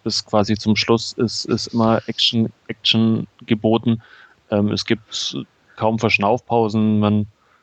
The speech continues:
verzichtet da aber auch irgendwo dann, dann, äh, ja, groß die, die Geschichte weiter zu erzählen, sondern es ist wirklich nur, nur eine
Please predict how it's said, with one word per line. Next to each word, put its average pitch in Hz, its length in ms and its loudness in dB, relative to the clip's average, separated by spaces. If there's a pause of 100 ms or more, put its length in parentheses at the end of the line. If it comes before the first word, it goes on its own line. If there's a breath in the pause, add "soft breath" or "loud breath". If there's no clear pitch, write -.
(280 soft breath)
verzichtet 113 760 -2 (320)
da 101 180 2
aber 104 280 2
auch 101 200 -2
irgendwo 107 800 0
dann, 104 360 0 (280)
dann, 101 460 0
äh, - 140 -12 (300)
ja, 101 140 2
groß 101 580 -2 (800)
die, 101 140 0
die 104 120 -6
Geschichte 107 480 0
weiter 101 280 4
zu - 140 -4
erzählen, 104 300 0
sondern 104 240 2
es 104 160 0
ist - 320 -4
wirklich 107 300 -2
nur, 107 180 0
nur 107 300 0
eine 104 260 2